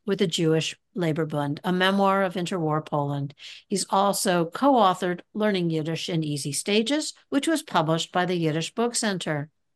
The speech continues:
Ruby Elliott Zuckerman is a writer with experience supporting a wide range of institutions and roles ranging from marketing and communications to development. She has a B A in creative writing and studio art from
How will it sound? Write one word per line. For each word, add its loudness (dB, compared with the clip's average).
Ruby 6
Elliott 2
Zuckerman 0
is -4
a 0
writer 4
with -2
experience 0
supporting 0
a 2
wide 2
range 0
of -6
institutions -4
and 0
roles 0
ranging -2
from -2
marketing 0
and -4
communications -4
to 0
development. 4
She 0
has 2
a 2
B 4
A 4
in 0
creative -4
writing 0
and 0
studio 0
art 0
from -2